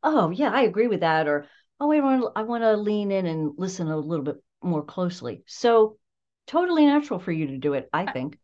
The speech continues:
Speaker 2: I agree with that. It, it's kinda like you can't help but laugh, or you can't help but, you know, have a response. But I, I
Speaker 1: Right.
Speaker 2: do try to watch my, you know,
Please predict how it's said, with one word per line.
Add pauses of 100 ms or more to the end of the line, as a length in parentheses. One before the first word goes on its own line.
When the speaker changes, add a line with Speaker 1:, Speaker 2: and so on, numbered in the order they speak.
(200)
Speaker 2:
I
agree
with
that.
It,
it's
kinda
like
you
can't
help
but
laugh, (500)
or
you
can't
help
but,
you
know, (260)
have
a
response. (320)
But
I,
I
Speaker 1:
Right.
Speaker 2:
do
try
to
watch
my, (140)
you
know,